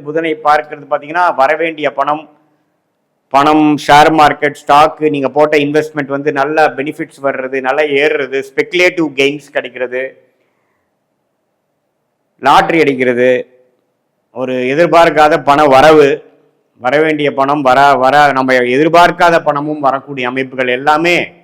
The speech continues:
அருமையான அமைப்பாக மேஷ ராசிக்காரர்களுக்கு ராசி அதிபதியாகிய செவ்வாய், புதன் எல்லாமே எட்டாம் இடத்துல குரு பார்வை, உச்ச குருவின் பார்வை பெறுவதனால் வருகிறார்.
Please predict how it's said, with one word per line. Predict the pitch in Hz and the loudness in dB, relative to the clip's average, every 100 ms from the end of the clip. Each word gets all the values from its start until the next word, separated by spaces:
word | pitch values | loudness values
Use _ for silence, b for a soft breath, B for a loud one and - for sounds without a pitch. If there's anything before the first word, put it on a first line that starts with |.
| _ _ _ _ _ _ _ - | _ _ _ _ _ _ _ -6
அருமையான | 110 147 165 160 160 160 | -4 -2 0 2 2 2
அமைப்பாக | 147 143 - 143 135 139 | 2 0 2 2 2 0
மேஷ | 135 135 135 | -2 -6 -4
ராசிக்காரர்களுக்கு | 127 131 117 123 120 117 127 117 | -6 -6 -6 -6 -4 -8 -6 -2
ராசி | 160 - 143 | -2 -2 -10
அதிபதியாகிய | 127 123 127 123 120 117 | -10 -8 -4 -4 -4 -6
செவ்வாய், | 120 123 127 113 | -4 2 0 0
புதன் | 113 120 113 | -6 -6 -4
எல்லாமே | 120 120 127 | -4 -6 -8
எட்டாம் | 113 131 127 | -8 -8 -8
இடத்துல | 123 120 110 | -12 -16 -18
குரு | 120 123 | -16 -8
பார்வை, | 123 120 120 113 | -4 -4 -6 -14
உச்ச | 113 156 131 | -12 -10 -10
குருவின் | 123 123 117 117 | -10 -12 -8 -2
பார்வை | 117 117 117 | 0 0 -4
பெறுவதனால் | 117 113 113 113 110 | -6 -6 -4 -6 -6
வருகிறார். | 101 95 101 101 | -8 -4 0 0